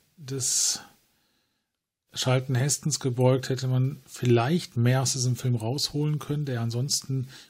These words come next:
primär eine Kopie des ersten Teils war.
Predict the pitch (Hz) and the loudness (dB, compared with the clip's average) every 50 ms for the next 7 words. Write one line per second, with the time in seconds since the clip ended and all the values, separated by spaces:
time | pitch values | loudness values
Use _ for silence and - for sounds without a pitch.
0 | _ _ - - - 151 151 151 156 165 175 175 185 175 160 139 135 139 143 139 | _ _ 0 2 2 4 4 6 6 6 6 4 2 0 -2 -2 -2 -2 -2 -6
1 | - - - - - - - 160 160 143 131 - - 180 175 156 - - - 117 | -10 -14 -14 -14 -12 -10 -8 -6 -6 -6 -6 -6 -4 -2 -2 -2 -2 -2 -2 -4
2 | 104 - 110 104 101 98 - - 110 113 127 151 151 | -4 -4 -6 -6 -6 -6 -6 -4 -4 -4 -4 -4 -8